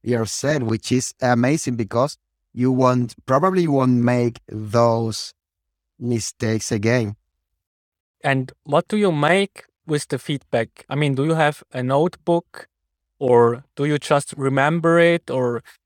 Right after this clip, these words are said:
Speaker 2: do you have any strategy how you proceed the feedback in itself?
Speaker 1: Yeah, I try to, to write down the, the mistakes.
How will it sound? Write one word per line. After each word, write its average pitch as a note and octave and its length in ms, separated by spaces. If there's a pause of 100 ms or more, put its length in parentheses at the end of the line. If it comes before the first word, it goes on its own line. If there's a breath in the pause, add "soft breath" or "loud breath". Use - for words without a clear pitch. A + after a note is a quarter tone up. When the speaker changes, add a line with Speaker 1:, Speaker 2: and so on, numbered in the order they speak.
Speaker 2:
do D#3 120
you F3 100
have D#3 280
any C#3+ 320
strategy G3 880 (260)
how C#3 260
you B2 680 (600)
proceed D#3 600 (560)
the B2+ 260
feedback - 920 (160)
in B2+ 160
itself? B2+ 720 (480)
Speaker 1:
Yeah, B2+ 240
I C#3+ 100
try E3 260 (140)
to, A#2+ 760 (220)
to C3+ 80
write A#2+ 380
down A#2 480 (380)
the, G#2+ 840 (300)
the A2+ 180
mistakes. A2 680